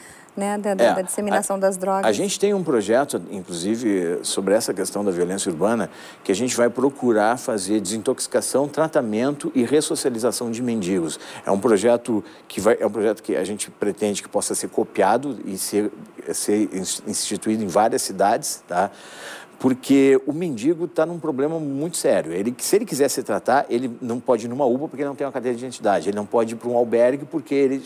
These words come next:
Speaker 2: chega bêbado ou drogado, não é aceito. Então, a nossa ideia é tirar essas pessoas, que, todas que forem possíveis, da rua, desintoxicar, tratar e ressocializar. Num projeto todo autossuficiente, né?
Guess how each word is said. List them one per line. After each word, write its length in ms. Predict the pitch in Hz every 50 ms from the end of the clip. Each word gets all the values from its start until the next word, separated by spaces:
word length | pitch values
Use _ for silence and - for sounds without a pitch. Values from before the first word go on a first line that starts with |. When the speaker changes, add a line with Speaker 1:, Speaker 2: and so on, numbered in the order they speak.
| -
Speaker 2:
chega 260 | - - 107 104 -
bêbado 340 | 107 87 110 120 127 - - 123
ou 40 |
drogado, 340 | 123 196 196 151 139 139 135
não 120 | 143 139 143
é 40 |
aceito. 440 | 147 139 - - 113 101 87 - - - - - - - - -
Então, 200 | - 131 147 156 -
a 80 | 139
nossa 320 | 131 151 160 180 - 196 185
ideia 380 | 156 107 117 120 143 160 165 -
é 80 | 123
tirar 640 | - - - - 139 127 117 - 64 73 90 98 87
essas 240 | 80 - - 135 -
pessoas, 460 | - 117 107 - - 127 120 110 -
que, 200 | - - - 101 - - _
todas 300 | - 147 170 147 - -
que 80 | - -
forem 260 | - 113 113 107 104
possíveis, 580 | - - 107 - - - 113 117 101 101 95
da 120 | 101 110 104
rua, 360 | - - - 127 151 190 170 - - - - - -
desintoxicar, 840 | - 98 104 117 110 98 - 107 - - - 113 - - 113 120 127
tratar 440 | - - 127 120 107 - 117 117 120
e 40 | 131
ressocializar. 920 | 120 113 127 127 - 131 120 - - 123 120 127 120 107 104 95 82 82 - - - - - -
Num 160 | 104 117 131
projeto 720 | 120 127 127 123 110 92 110 120 127 127 - - 143 139 139 - - - - _ _
todo 320 | 160 190 214 190 180 160
autossuficiente, 1080 | 160 165 160 - 165 151 - 151 135 - 147 123 - - 117 113 127 160 165 - - 165 - _ -
né? 300 | 90 - 101 110 131